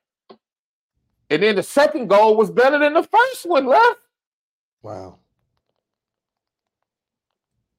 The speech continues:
Speaker 1: I wish I could play it, you know, without, you know, getting the YouTube, YouTube mad at us. The actual, I, I'll post the second goal on my Twitter. I, the, the first goal is already up on my Twitter feed.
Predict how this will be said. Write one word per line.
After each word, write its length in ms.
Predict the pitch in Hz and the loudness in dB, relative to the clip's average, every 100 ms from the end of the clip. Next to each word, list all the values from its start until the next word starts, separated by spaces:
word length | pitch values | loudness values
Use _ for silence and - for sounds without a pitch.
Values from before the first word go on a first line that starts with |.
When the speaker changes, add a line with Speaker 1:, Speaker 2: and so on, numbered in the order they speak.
| _ - | _ -4
Speaker 1:
I 120 | 180 | -2
wish 240 | 220 269 240 | 0 0 0
I 80 | |
could 160 | 196 175 | -2 -4
play 300 | - 180 180 | 0 0 0
it, 120 | 180 _ _ _ _ | -6 _ _ _ _
you 120 | 135 | -6
know, 120 | 139 | -2
without, 460 | 139 131 156 147 - | -2 0 0 0 -6
you 80 | 135 | -6
know, 160 | 139 117 | -4 -4
getting 320 | 139 143 117 | -4 -6 -8
the 100 | 107 | -10
YouTube, 480 | 131 156 - 135 127 - _ | -10 -14 -12 -14 -14 -20 _
YouTube 400 | 123 147 165 143 | -14 -12 -10 -8
mad 300 | 120 135 131 | -2 2 2
at 160 | 131 123 | 0 -4
us. 140 | 120 _ _ _ - | -10 _ _ _ -16
The 140 | 113 | -8
actual, 300 | 131 123 107 | -6 -6 -8
I, 260 | 127 147 143 | -2 -2 -2
I'll 180 | 139 160 | -2 -2
post 300 | 160 - - | -2 -6 -8
the 60 | - | -8
second 300 | 127 120 98 | -6 -6 -6
goal 280 | 104 101 98 | -6 -6 -10
on 100 | 95 | -16
my 80 | |
Twitter. 300 | 87 - 101 | -16 -14 -10
I, 100 | 92 | -8
the, 160 | 90 95 _ | -10 -14 _
the 100 | - - | -20 -10
first 280 | 185 170 | -8 -6
goal 240 | 123 120 107 | -6 -6 -6
is 80 | 104 | -6
already 420 | 104 98 95 95 | -4 -6 -10 -12
up 120 | 90 | -16
on 80 | 82 | -20
my 80 | 85 - | -20 -20
Twitter 220 | 92 85 _ | -20 -20 _
feed. 240 | 85 - | -20 -20